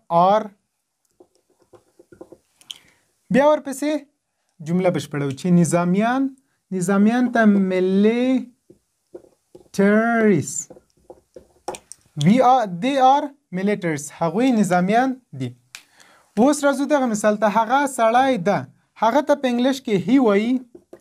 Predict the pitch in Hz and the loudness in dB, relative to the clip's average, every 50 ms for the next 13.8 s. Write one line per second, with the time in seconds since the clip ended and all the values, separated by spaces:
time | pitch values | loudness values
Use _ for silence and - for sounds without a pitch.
0 | _ _ _ _ _ _ _ _ _ - - 190 190 196 196 202 202 202 202 202 | _ _ _ _ _ _ _ _ _ -2 0 2 4 4 4 2 2 0 -2 -2
1 | 175 165 170 240 262 262 262 262 262 240 - - 262 269 269 262 262 - 214 180 | -4 -4 -2 0 0 0 0 -2 -4 -6 -4 -2 0 0 0 0 -2 -2 -2 -2
2 | 208 220 240 269 262 269 - - 233 240 240 240 196 - 196 185 151 - 247 262 | 0 0 0 0 0 -2 -6 -6 -8 -6 -6 -6 -6 -4 -4 -2 0 2 0 2
3 | 247 254 247 226 196 202 196 196 196 196 196 185 254 262 247 247 196 233 254 247 | 2 2 2 2 2 2 2 2 0 -2 -2 0 0 0 2 0 0 0 -2 -2
4 | 247 233 214 196 202 196 202 214 220 220 220 226 233 226 240 - - - 208 175 | -2 -4 -4 -2 -2 -2 -2 -2 -2 -2 -2 -2 -2 -2 -4 -4 -4 -6 -6 -6
5 | 156 151 - - _ - - 214 247 247 196 175 170 190 180 180 170 160 - - | -8 -12 -16 -20 _ -2 0 2 2 0 -2 -2 -2 -2 0 0 -2 -2 -2 0
6 | 247 269 269 - 262 254 247 - 240 233 - 233 220 214 208 196 180 170 165 147 | 0 0 0 -2 -4 -4 -4 -6 -8 -4 0 0 0 0 0 -2 -2 -2 -4 -6
7 | - - 220 240 247 208 - - - 202 202 202 202 196 185 208 208 208 208 208 | -6 -4 -2 -2 -4 -4 -10 -10 -6 -4 -2 -2 -2 0 0 2 2 2 0 -2
8 | 196 196 202 202 196 196 190 - - _ _ _ _ - 165 165 175 170 - 196 | -4 -2 0 0 0 0 -2 -4 -12 _ _ _ _ 0 0 0 0 0 0 0
9 | 220 247 254 220 196 233 247 247 233 240 _ _ _ - 135 143 196 190 175 147 | 2 2 0 -2 -4 -6 -6 -6 -8 -10 _ _ _ -10 -4 -2 -2 -2 -2 -6
10 | - 156 147 143 135 135 131 127 - 135 127 120 - _ _ _ _ _ - 170 | -8 -10 -10 -8 -8 -8 -10 -10 -10 -10 -10 -10 -12 _ _ _ _ _ -8 -6
11 | 165 170 165 175 220 220 214 226 208 - - 233 247 247 226 208 220 233 240 240 | -4 -2 -2 -2 -2 -2 0 -2 -2 -2 -2 -4 -2 -2 -2 -2 0 0 -2 -2
12 | - - - 196 185 185 175 180 - 208 208 202 214 233 233 220 214 - _ _ | -6 -8 -6 -2 -2 -2 -2 -2 -2 0 0 0 0 -2 -4 -6 -10 -12 _ _
13 | _ _ - 190 208 214 - - 170 175 180 190 208 208 - - | _ _ 0 2 2 2 2 2 0 2 2 2 0 -2 -4 -10